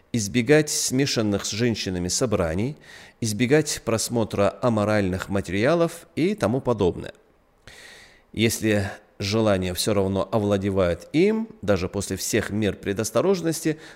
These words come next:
то только тогда он будет достоин прощения в неизбежной ситуации. Вышеизложенные правила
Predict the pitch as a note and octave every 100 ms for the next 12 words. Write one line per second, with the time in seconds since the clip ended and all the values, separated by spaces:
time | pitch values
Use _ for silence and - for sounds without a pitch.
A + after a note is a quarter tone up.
0 | - G#2+ - G#2 G#2+ G2 G2 F2 E2+ A#2+
1 | F#3 - G#2+ G2 C3 C#3+ F#2+ F2 - A#2+
2 | G#2+ F2+ D#2+ E2+ - G2+ C3+ D3+ - -
3 | G#2 F#2 D#2+ - F#2+ G2 G2+ - A2+ G#2+
4 | E2 - - - - _ _ _ - -
5 | - - - - _ _ _ _ - A#2
6 | - B2+ G#2+ B2 A2+ G#2+ G#2 G2+ G2 C3+
7 | F3+ F3+ E3+ E3+